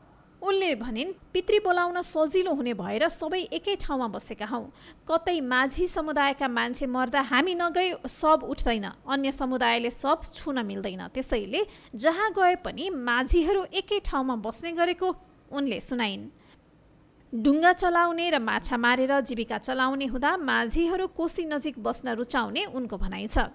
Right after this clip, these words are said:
आयोजनाले माझी बस्ती उठाउँछौँ भनिरहेको छ। चुनाले भने, "आयोजनाले माझी बस्ती उठाउँछौँ भनिरहेको छ। विद्युत आयोजना बन्नु नराम्रो होइन।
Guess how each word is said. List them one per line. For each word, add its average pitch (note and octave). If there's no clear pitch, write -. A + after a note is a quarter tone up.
आयोजनाले D4+
माझी C4+
बस्ती F4+
उठाउँछौँ E4+
भनिरहेको G#3
छ। -
चुनाले D#4
भने, G3+
"आयोजनाले G4
माझी C4+
बस्ती F#4
उठाउँछौँ G4+
भनिरहेको A3
छ। A#3+
विद्युत D4
आयोजना B3+
बन्नु C4
नराम्रो A#3
होइन। G#3+